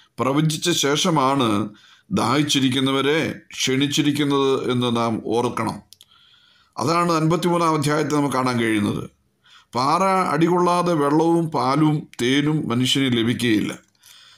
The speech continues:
ദാഹാർത്തരായി തീർന്ന ഇസ്രായേൽ ജനത്തിന് മോശ പാറയെ വടികൊണ്ട് അടിച്ച് വെള്ളം പുറപ്പെടുവിച്ചതും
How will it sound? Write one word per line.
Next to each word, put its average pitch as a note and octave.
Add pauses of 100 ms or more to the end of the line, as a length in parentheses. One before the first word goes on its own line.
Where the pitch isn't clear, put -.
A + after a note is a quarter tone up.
(100)
ദാഹാർത്തരായി F3+
തീർന്ന F3+
ഇസ്രായേൽ D#3+
ജനത്തിന് E3
മോശ C#3+ (760)
പാറയെ D3+
വടികൊണ്ട് D3
അടിച്ച് C3
വെള്ളം B2
പുറപ്പെടുവിച്ചതും A#2+